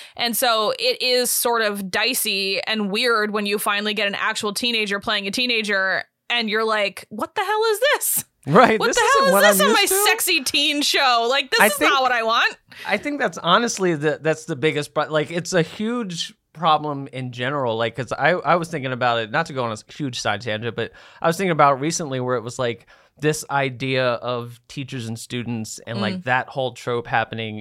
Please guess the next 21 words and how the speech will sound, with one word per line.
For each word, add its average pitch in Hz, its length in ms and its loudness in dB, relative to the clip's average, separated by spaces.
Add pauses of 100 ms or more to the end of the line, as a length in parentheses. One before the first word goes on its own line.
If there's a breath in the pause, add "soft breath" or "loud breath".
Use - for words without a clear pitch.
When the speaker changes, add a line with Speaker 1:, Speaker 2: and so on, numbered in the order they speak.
Speaker 2:
in 120 160 -8
television 117 460 -4
a 104 160 -10
lot. 110 400 4
And 110 100 -8
a 117 60 -6
lot 127 200 0
of 117 40 -6
the 113 100 -12
time, 117 300 -2
you 120 100 -4
know, 107 180 0
it's 107 140 -10
like, 117 160 -6
especially 156 360 -4
in 143 80 -2
Dawson's 131 260 -2
Creek, 156 220 -6
it - 40 -12
was, 110 120 -12
like, 104 240 -4